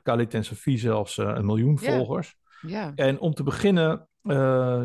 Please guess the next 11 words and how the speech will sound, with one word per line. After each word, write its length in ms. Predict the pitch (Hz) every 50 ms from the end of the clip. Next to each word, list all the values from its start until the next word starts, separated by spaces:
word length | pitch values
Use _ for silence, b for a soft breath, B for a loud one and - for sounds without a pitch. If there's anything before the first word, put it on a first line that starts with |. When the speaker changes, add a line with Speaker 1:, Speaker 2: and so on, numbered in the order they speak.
| 127 -
Speaker 1:
ja, 220 | 143 127 107 107
krijgen 380 | 113 - - 160 156 151 - 160
die 120 | 143 143
dus 340 | 135 139 131 - - _ _ _ _
ongelooflijk 720 | - 202 214 220 214 196 - - 175 156 151 139 131 123 131
weinig 260 | 135 127 123 120 -
tractie 400 | - - 120 113 - - 120 117
op 140 | 101 - _
Twitter. 380 | - 113 110 110 - 104 113
Dus, 260 | 110 117 113 - -
ehm, 540 | - 143 127 123 127 127 127 127 127 123 117